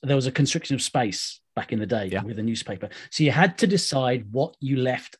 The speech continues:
Speaker 1: out and you prioritized naturally. And the trouble, one of the problems with content these days, journalism these days, but content, is because there's infinitive space, people want to throw everything at it. But as you say,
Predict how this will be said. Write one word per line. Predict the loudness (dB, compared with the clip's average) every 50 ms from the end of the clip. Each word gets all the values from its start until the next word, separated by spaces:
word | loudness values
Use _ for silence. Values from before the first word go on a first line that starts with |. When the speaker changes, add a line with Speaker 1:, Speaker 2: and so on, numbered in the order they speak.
| _ -6
Speaker 1:
out | -4 -4 -4 -6 -8 -14 -14 -14 -16 _ _ _ _ _ _ -6
and | -4 -4
you | -4 -4
prioritized | -6 -4 -2 2 4 4 4 2 2 0 -2 0 -2 -2 0
naturally. | 2 2 2 2 0 -4 -10 -8 -8 -8 -8 -8 -10 -12 -16 -20 -20 -20 -20 -20 _ -4
And | -2 -2 -2
the | -2
trouble, | -2 -4 0 4 4 6 6 6 4 4 4 2 -2 -6 _ -2
one | 0 2 4
of | 4
the | 2 0
problems | -6 -4 0 2 2 2 2 0 -2 -2 -2 -4 -8 -8
with | -6 -6 -6 -6 -8
content | -6 -4 -2 -2 -2 -4 -4 -6 -6 -6 -6
these | -4 -2 0 0 -2 -2
days, | -2 -4 -4 -4 -6 -8 -8 -12 _ _ -20 _ _ _
journalism | -12 -8 -6 -4 -4 -2 0 0
these | 0 0 0 0
days, | -2 -4 -4
but | -6 -8 -6
content, | -2 0 -2 0 -2 -4 -6 -6
is | -6
because | -8 -4 -2 0 2 4
there's | 6 6 6 4 2 -6 -20 -20 -20 -20 _ _ _ _ _ 6
infinitive | 6 8 8 8 4 2 4 4 2 0 2
space, | 0 -2 -2 -2 0 -2 -2 -2 -2 -4 -4 -4 -6 -8 -12 _ _ _ _ _ _ _ _ _ _ _ _ _ _ _ _ _
people | 2 2 2 4 4 2
want | 4 4 4 4
to |
throw | 2 0 0 2 2 2 2 2 0
everything | -2 -2 0 -2 -6 -6 -4 -4 -4 -4 -4 -4 -6
at | -8 -6 -6 -6 -8
it. | -8 -6 -4
But | -2 2
as | 2 4 4
you | 4 4 4
say, | 4 4 4 2 2 -2